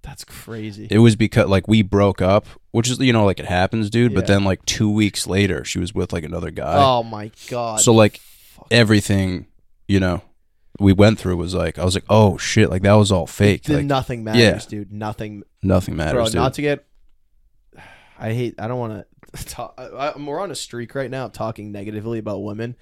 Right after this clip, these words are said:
Speaker 1: This
Speaker 2: Yeah.
Speaker 1: podcast has been called misogynistic
Speaker 2: Really? Yeah.
Speaker 1: recently.
Speaker 2: You have to, man.
Speaker 1: But, like, so I don't wanna, but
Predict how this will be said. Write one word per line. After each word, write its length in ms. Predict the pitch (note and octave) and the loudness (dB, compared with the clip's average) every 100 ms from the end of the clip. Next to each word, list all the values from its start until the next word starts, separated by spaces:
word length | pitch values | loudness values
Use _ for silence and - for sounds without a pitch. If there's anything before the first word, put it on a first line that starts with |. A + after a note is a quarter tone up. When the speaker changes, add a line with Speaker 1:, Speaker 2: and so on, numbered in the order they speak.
| _ | _
Speaker 1:
This 180 | G2+ F#2+ | 2 2
Speaker 2:
Yeah. 40 | |
Speaker 1:
podcast 220 | - C3 D3+ | 2 -2 0
has 200 | C#3 C3 | -4 -4
been 160 | A2 | -10
called 240 | G2+ G#2 G#2 | -6 -8 -8
misogynistic 840 | G2 G#2 G2+ G2+ G2 - B2 - | -8 -6 -8 -8 -12 -10 -10 2
Speaker 2:
Really? 240 | G2+ G#2+ G#2 - | 4 6 4 -4
Yeah. 100 | F#2+ | -2
Speaker 1:
recently. 480 | A2 C3 B2+ B2+ C3+ - | -2 -4 -6 -6 -8 -10
Speaker 2:
You 140 | - A2 | 2 4
have 220 | G#2+ G#2+ | 6 4
to, 100 | - | -2
man. 240 | - - - - _ _ - | -8 -8 -10 -20 _ _ -6
Speaker 1:
But, 120 | C#3 | -2
like, 280 | C3 A#2 - - - _ _ _ | 0 -2 -6 -20 -20 _ _ _
so 420 | _ - - - | _ -20 -14 -8
I 100 | G#2+ | -4
don't 140 | A#2 G#2+ | -4 -6
wanna, 220 | G2 C2+ | -10 -10
but 300 | A2+ G2+ | -8 -8